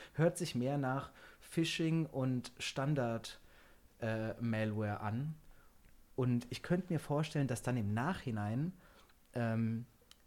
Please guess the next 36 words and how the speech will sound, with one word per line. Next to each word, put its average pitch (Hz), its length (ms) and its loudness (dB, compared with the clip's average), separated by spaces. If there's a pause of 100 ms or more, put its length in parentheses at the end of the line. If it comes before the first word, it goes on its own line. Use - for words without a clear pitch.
(220)
irgendwie 127 260 2
aufgefallen 120 540 2
ist, 120 180 0
dass 113 80 0
das 120 160 0
ja 120 80 0
der 110 100 0
P 104 140 -4
C - 180 0
von 123 160 2
einer 104 100 4
interessanten 117 500 -2
Person 120 400 2
ist 104 160 -2
und 110 80 -2
dann 113 120 0
nochmal, 104 440 2 (340)
äh, 104 260 -2
genauer 113 340 4
drauf 95 300 -4
geschaut 90 400 -4
wurde. 85 320 -4
Aber 101 200 -2
ich 110 120 -6
glaub, 120 200 0
wenn 120 100 2
es 110 80 -2
jetzt 117 160 -2
eine 110 80 0
gezielte 196 480 0
Attacke 131 340 -4
gegen 110 300 -2
Julian 135 420 -2
Bam 123 300 -2
gewesen 117 440 -2
wär, 87 280 -2